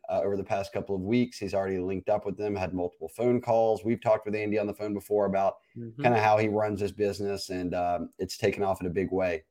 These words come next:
Speaker 1: Uh, so you guys give Andy a look. Again, if you're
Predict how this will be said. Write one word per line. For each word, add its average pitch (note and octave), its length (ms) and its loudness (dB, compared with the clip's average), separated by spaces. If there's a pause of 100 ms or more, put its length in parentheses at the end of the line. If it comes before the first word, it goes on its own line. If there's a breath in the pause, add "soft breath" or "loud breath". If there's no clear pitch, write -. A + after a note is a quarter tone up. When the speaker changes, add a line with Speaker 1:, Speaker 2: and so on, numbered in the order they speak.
Speaker 1:
Uh, F2 200 -2
so F#2 380 -2 (500)
you B2 140 8
guys C#3 260 10
give C3 120 8
Andy B2 280 10
a A2+ 40 6
look. B2 300 4
Again, A#2+ 400 2
if A2+ 140 -2
you're G#2+ 100 -2